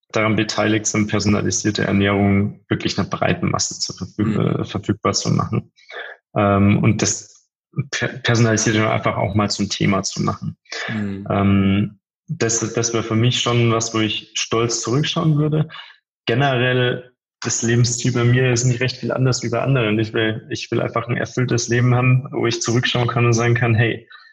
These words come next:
Speaker 1: ich hatte Spaß, ich hatte, äh, ich hab irgendwas aufgebaut, was einen Mehrwert gebracht hat."
Speaker 2: Schön.
Speaker 1: Ähm, und ich glaub, da bin ich, also ich persönlich bin da grad ganz happy, weil ich mich genau in dem Weg auch grad sehe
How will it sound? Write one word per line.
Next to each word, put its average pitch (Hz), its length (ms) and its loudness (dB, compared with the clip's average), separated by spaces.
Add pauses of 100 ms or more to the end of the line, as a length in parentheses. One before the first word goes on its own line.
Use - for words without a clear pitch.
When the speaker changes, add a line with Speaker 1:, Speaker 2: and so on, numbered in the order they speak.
(260)
Speaker 1:
ich - 180 -4
hatte 113 140 -2
Spaß, - 720 -2
ich 117 180 0
hatte, 110 160 -2 (240)
äh, 113 540 2
ich 120 140 -2
hab 117 180 -2
irgendwas 117 440 2
aufgebaut, 120 600 0
was - 640 -4
einen 107 280 4
Mehrwert 117 400 2
gebracht - 300 -4
hat." 127 220 -2 (460)
Speaker 2:
Schön. 107 400 -12
Speaker 1:
Ähm, 110 640 0 (460)
und 113 120 4
ich 110 120 0
glaub, 113 200 -2
da 113 100 2
bin 113 200 0
ich, - 540 -4
also 107 140 2
ich 131 140 2
persönlich 120 540 2
bin 120 100 0
da 117 140 2
grad 110 500 -4 (480)
ganz 117 300 0
happy, 120 300 0
weil 117 160 0
ich 110 120 -2
mich 117 160 -2
genau 113 300 0
in 110 140 2
dem 107 280 2
Weg 113 240 2
auch - 160 -4
grad 107 240 -4
sehe 156 360 0